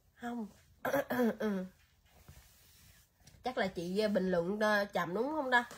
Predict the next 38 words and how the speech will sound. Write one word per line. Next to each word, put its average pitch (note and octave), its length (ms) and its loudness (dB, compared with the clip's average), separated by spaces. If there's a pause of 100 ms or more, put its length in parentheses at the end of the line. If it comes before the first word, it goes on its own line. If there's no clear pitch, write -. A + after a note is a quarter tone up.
(220)
Hai C#4 180 4
mươi C#4 60 6
mốt D4+ 120 10 (100)
ngàn A#3 160 4
mã G3+ 180 2
hai E4 200 2
mươi C4+ 60 2 (100)
mốt F4+ 120 4
giùm B3 120 2
em B3 120 6
ạ. G3 180 2 (400)
Diễm A3+ 200 -2
Trần B3+ 200 2
lấy B3 160 4
ok D4+ 180 0 (180)
giùm A#3 100 -2
em A#3+ 140 -2
ạ. A3+ 140 -6 (600)
Không C4 120 -6
có D4+ 100 0
giãn. G#3 260 -2 (920)
<clears throat> C4 360 -2 (240)
Hai B3+ 100 -2
mươi - 0 -
mốt C4+ 200 -2
ngàn A#3 200 -4
mã F3+ 60 -2
hai B3 200 -6
mươi - 0 -
mốt B3 240 -6
giùm G#3+ 100 -12
em. G#3+ 120 -12 (2500)
Màu G3 180 -2
xanh A#3 220 -2
riêu, A#3+ 300 0 (240)
dưa A#3+ 140 0
cải A#3 380 -8
đây. C4 120 -14